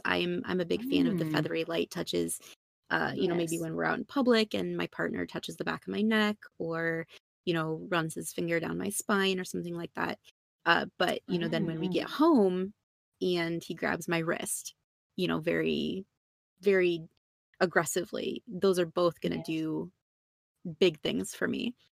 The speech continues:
Speaker 2: Oh, yeah. No, definitely. And, and then it is funny how, um, depending on your mood and, and where you are, partner and stuff like that, different touches will elicit different things because, you know, it is a sensory response and it can be tied very quickly into, like, your emotions and stuff. Like,
Speaker 1: Mm-hmm.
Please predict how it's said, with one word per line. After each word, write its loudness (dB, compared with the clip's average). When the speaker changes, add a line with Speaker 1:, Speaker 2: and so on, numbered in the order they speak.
Speaker 2:
Oh, 8
yeah. 4
No, 8
definitely. 0
And, 4
and 8
then 6
it 6
is 2
funny 4
how, 4
um, 4
depending 6
on 6
your 2
mood 6
and, 2
and 4
where 6
you 6
are, -2
partner 2
and 4
stuff 2
like 2
that, 4
different 2
touches -2
will 8
elicit 0
different 0
things -4
because, 2
you 2
know, 0
it 2
is 2
a 2
sensory -2
response -2
and -2
it -10
can -6
be -4
tied -6
very 0
quickly -4
into, -4
like, -4
your 2
emotions 2
and 2
stuff. 2
Like, 4
Speaker 1:
Mm-hmm. -4